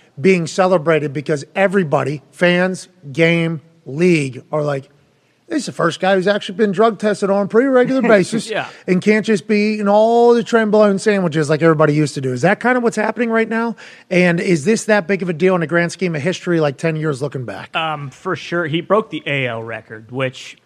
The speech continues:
Speaker 2: the two guys before him were both Yankees. To do it as a Yankee, and we've talked about it, like, in a bet on yourself contract year,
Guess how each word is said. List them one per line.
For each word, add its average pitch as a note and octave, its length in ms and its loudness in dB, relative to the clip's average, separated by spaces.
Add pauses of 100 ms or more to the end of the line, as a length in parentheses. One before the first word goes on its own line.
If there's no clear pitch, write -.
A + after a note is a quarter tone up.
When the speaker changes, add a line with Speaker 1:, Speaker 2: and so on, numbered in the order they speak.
Speaker 2:
the C3 340 -6
two E3+ 160 -2
guys C3+ 240 0
before C3 380 -6
him B2+ 220 -2
were C3 120 -4
both B2+ 340 -2
Yankees. B2+ 720 -8
To D3 120 -10
do C#3+ 240 -4
it C3+ 140 -6
as B2+ 280 -2
a B2 40 -6
Yankee, B2 440 -8
and B2 160 -10
we've C3 180 -10
talked A#2+ 300 -8
about B2 260 -6
it, B2 180 -10
like, A#2+ 200 -12 (100)
in D#3+ 140 0
a B2 240 0 (360)
bet D3+ 240 0
on D3 160 2
yourself C3+ 460 -6
contract C3+ 640 -4
year, D3 320 -4